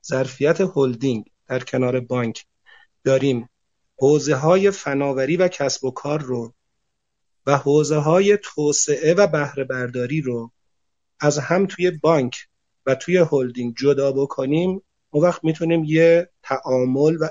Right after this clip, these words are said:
ارتباط موفق و بلند مدتی داشته باشیم. در غیر این صورت، اگه اون استراتژی سیاستگذاریه و این تفکیک حوزه‌های فناوری و کسب و کاری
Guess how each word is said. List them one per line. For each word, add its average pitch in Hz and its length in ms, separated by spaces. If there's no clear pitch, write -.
ارتباط 127 580
موفق 131 640
و 185 80
بلند 147 260
مدتی 123 460
داشته 110 340
باشیم. - 360
در 156 180
غیر 196 280
این 190 160
صورت، 147 380
اگه 156 120
اون 175 120
استراتژی 123 880
سیاستگذاریه 120 1300
و 123 60
این 160 320
تفکیک 165 640
حوزه‌های 147 920
فناوری 123 680
و 143 60
کسب 117 360
و 110 40
کاری 110 520